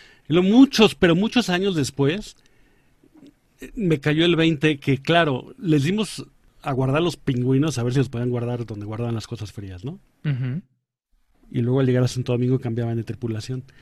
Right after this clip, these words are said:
Speaker 1: Entonces, cuando los fuimos a pedir a otra tripulación que no sabían lo que eran
Speaker 2: Ah.
Speaker 1: pingüinos,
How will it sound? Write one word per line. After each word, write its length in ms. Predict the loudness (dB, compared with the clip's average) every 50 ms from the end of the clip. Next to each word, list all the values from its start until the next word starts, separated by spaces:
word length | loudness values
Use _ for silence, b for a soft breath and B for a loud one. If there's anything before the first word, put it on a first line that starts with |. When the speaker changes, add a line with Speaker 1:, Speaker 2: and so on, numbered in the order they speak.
| b b
Speaker 1:
Entonces, 240 | b -2 -2 0
cuando 360 | 2 0 0 0 0 -4 -6 -8 _ _ _ _ _ _ _ -20 -20 _ _ _ _ _
los 180 | -4 -4 -2 0
fuimos 260 | 0 2 2 2 2
a 80 | 2 2
pedir 280 | 4 4 4 4 4 4
a 40 | 4
otra 160 | 4 2 2 2
tripulación 540 | 2 0 0 2 2 2 4 2 2 0
que 140 | 2 2 2
no 120 | 2 4 4
sabían 240 | 4 4 4 4
lo 100 | 2 2
que 80 | 2 0
eran 180 | 0 0 0 0
Speaker 2:
Ah. 40 |
Speaker 1:
pingüinos, 600 | 0 0 2 4 4 6 6 4 4 0 -2 -4